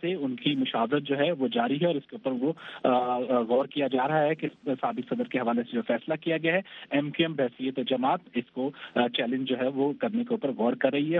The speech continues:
فوج کا جو رد عمل آیا، آ، اس کو بھی انہوں نے، آ، جو ہے وہ فطری رد عمل قرار دیا اور یہ کہا کہ چونکہ فوج، آ، کے اندر یہ حساسیت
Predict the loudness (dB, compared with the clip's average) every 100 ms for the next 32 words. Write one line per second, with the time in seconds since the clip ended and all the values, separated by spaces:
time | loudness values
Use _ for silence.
0 | 0 0 0 0 2 2 2 2 2 2
1 | 0 0 0 -2 -8 -14 0 2 2 -2
2 | -2 -2 0 0 2 0 -2 -10 -4 -2
3 | 0 0 0 0 0 0 2 2 2 2
4 | 2 0 0 0 2 0 0 0 2 2
5 | 2 2 0 0 2 0 -2 -4 0 -2
6 | 2 0 0 -10 -12 -2 2 2 0 0
7 | 0 -2 -2 -4 -2 -4 -2 -4